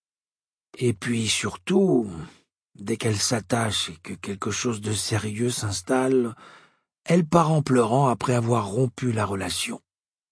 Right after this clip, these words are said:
Je n'ai jamais compris pourquoi. En même temps, elle a toujours rêvé d'avoir des enfants, mais aucune envie de les élever seule. Vous voyez le dilemme dans lequel elle se trouve.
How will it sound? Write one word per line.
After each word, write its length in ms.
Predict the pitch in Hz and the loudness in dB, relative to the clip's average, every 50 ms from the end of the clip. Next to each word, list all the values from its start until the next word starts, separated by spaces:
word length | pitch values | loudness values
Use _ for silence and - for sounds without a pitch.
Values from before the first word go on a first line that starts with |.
| _ _ _ _ _ _ _ - | _ _ _ _ _ _ _ 2
Je 100 | - 214 | 4 4
n'ai 160 | 208 214 214 | 6 6 4
jamais 240 | 190 185 185 160 139 | 4 4 4 2 2
compris 300 | - - 95 - - - | 0 -2 -4 -4 -8 -8
pourquoi. 420 | - - - - - - - - _ _ _ _ _ _ _ _ _ _ _ _ _ _ _ _ _ _ _ _ _ _ _ _ _ _ - | -8 -8 -8 -6 -6 -8 -8 -10 _ _ _ _ _ _ _ _ _ _ _ _ _ _ _ _ _ _ _ _ _ _ _ _ _ _ 0
En 160 | - 143 156 | 2 4 6
même 220 | 170 190 190 190 180 | 6 6 4 2 2
temps, 340 | - - - 233 233 226 - _ _ _ _ _ _ | 2 4 4 4 4 2 0 _ _ _ _ _ _
elle 160 | - - 120 127 | -4 -2 0 0
a 80 | 123 | 0
toujours 580 | 123 _ - - 196 196 185 175 180 190 185 165 | -2 _ -4 2 4 4 4 6 6 4 4 2
rêvé 460 | 160 160 170 175 170 160 165 175 165 | 0 0 0 0 2 2 0 0 2
d'avoir 360 | 151 160 151 151 151 143 139 | 2 2 4 4 4 2 2
des 180 | 131 139 131 127 | 2 2 2 2
enfants, 440 | 131 135 123 - - 160 170 - - _ _ _ _ _ _ _ _ _ _ _ _ _ _ - - | 0 0 -2 -2 -2 -2 -2 -2 -4 _ _ _ _ _ _ _ _ _ _ _ _ _ _ 2 6
mais 120 | 143 170 | 8 8
aucune 320 | 208 196 - - 233 226 | 8 6 6 4 6 6
envie 280 | 240 233 226 202 214 226 | 6 6 6 4 4 4
de 120 | 196 202 | 6 6
les 220 | 196 190 196 185 185 | 6 6 6 6 6
élever 260 | 185 180 170 190 180 | 4 4 4 4 2
seule. 460 | 156 - 180 175 147 107 98 - - _ _ _ _ _ _ _ _ _ _ _ _ _ _ _ _ _ _ _ _ _ _ _ _ _ - | 2 2 0 0 0 -2 -4 -10 -18 _ _ _ _ _ _ _ _ _ _ _ _ _ _ _ _ _ _ _ _ _ _ _ _ _ -8
Vous 100 | - 117 | -4 -2
voyez 320 | 113 113 117 120 120 123 117 | 0 0 0 0 2 0 0
le 100 | 113 104 | 0 -2
dilemme 520 | 101 107 117 113 120 123 123 117 110 98 | -2 0 0 2 2 2 2 0 -4 -6
dans 100 | 95 92 | -6 -8
lequel 320 | 90 92 - - 98 87 | -8 -8 -8 -8 -8 -6
elle 140 | 87 85 80 | -6 -6 -6
se 160 | - - 104 | -8 -8 -8
trouve. 520 | 95 - - 127 131 113 98 - - - | -8 -8 -4 -4 -4 -4 -6 -10 -14 -16